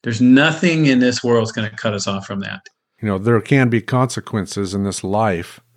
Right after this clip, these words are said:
Speaker 2: to sin, and sin, you know, sin damages things, and,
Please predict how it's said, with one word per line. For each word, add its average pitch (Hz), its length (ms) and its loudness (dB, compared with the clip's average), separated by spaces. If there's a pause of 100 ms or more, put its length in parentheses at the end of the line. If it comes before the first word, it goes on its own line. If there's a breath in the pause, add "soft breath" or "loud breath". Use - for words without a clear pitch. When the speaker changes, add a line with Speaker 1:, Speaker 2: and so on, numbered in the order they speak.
(160)
Speaker 2:
to 107 120 -6
sin, 101 440 -2
and 92 160 -6
sin, 101 560 -2
you 113 80 -2
know, 92 100 -2
sin 107 320 0
damages 98 560 -2
things, 90 420 -8
and, 80 160 -14